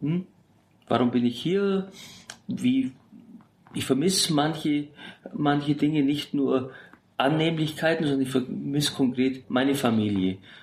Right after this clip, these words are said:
meine Frau, meine Geschwister, meine Eltern, ja.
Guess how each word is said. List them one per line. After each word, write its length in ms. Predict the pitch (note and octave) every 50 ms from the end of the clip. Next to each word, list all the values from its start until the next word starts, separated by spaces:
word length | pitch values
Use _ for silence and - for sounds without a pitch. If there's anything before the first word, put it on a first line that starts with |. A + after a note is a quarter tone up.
| - _ _
meine 300 | - A#2 A#2 A#2+ A#2+ A#2+
Frau, 560 | A#2+ - - - G#2+ G2+ G2+ G#2+ G#2 G#2 - - - - - - - - - - -
meine 680 | - - A#2 A#2+ B2+ C3 B2 A#2 A#2+ B2+ C3+ C3+ B2
Geschwister, 500 | B2 - - - A#2+ C3+ C3+ - - B2
meine 280 | A2+ A#2 A#2 A#2+ A#2+ -
Eltern, 540 | - A2+ B2 B2 - - B2 A2+ A2 A2 A#2
ja. 300 | A2+ A2+ B2 D#3+ F#3